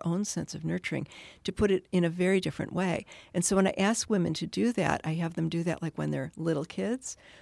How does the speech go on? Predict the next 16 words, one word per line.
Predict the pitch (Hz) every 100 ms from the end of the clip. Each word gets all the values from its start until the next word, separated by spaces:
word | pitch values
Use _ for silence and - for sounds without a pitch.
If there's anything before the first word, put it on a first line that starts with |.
| -
when | - 165
they're | 160
school | 147 - 139 143
age, | 151 233 - -
when | 147
they're | -
teenagers. | - 160 143 - 220 - - - -
And | 185
when | 185
I | 185
say, | 196 180
"What | 180 214 240
create, | - 214 185 170
what | 175 233 -
kind | - 196
of, | 185